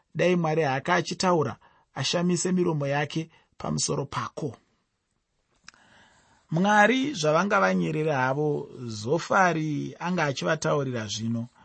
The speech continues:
Kazhinji kwazvo panyika ndichinzwa vanhu vazhinji kwazvo vachizvidza shoko raMweya Mutsvene, vachimira pachinzvimbo chekutaurira Mweya Mutsvene.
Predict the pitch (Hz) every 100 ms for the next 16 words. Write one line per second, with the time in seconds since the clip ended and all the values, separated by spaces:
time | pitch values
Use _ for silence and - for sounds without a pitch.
0 | - - _ - 196 156 214 180 180 233
1 | 165 156 156 160 156 160 151 147 214 143
2 | 139 175 165 135 123 123 180 143 139 175
3 | 160 131 123 - 165 127 202 190 139 -
4 | 143 139 139 170 170 165 165 - 170 156
5 | 156 - - - _ 131 131 170 170 185
6 | 190 196 180 160 127 131 131 123 135 170
7 | - 202 208 165 151 147 147 143 151 156
8 | 170 143 131